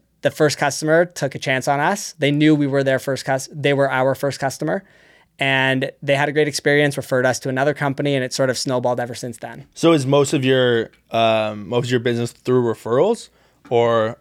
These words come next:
Speaker 2: a lot of marketing?
Speaker 1: Ninety-eight percent.
Speaker 2: Okay.
Speaker 1: Yeah. We only recently, we're six and a half years in, only recently did we start actually trying to figure out the marketing thing.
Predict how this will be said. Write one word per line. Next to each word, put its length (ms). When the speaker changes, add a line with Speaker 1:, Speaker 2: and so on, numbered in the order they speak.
Speaker 2:
a 20
lot 260
of 80
marketing? 20
Speaker 1:
Ninety-eight 360
percent. 360
Speaker 2:
Okay. 240
Speaker 1:
Yeah. 140
We 160
only 280
recently, 460
we're 120
six 300
and 80
a 40
half 240
years 180
in, 320
only 220
recently 380
did 120
we 80
start 400
actually 300
trying 220
to 60
figure 240
out 140
the 60
marketing 420
thing. 240